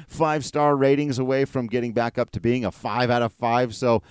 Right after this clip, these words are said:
we would really appreciate it if you swing on by the Facebook and do that. Maybe give us a little one-sentence review, too, while you're at it. Helps people find us.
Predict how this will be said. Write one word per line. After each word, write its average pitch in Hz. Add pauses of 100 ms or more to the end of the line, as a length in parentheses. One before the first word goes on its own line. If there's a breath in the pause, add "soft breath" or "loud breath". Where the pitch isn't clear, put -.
(140)
we 120
would 95
really 170
appreciate 156
it 196
if -
you 92
swing 139
on 135
by 127
the 113
Facebook 123
and 101
do 113
that. 123 (280 soft breath)
Maybe 120
give 120
us 120
a 117
little 117
one-sentence 113
review, 110
too, 120
while 110
you're 107
at 110
it. 110
Helps 110
people 107
find 107
us. 110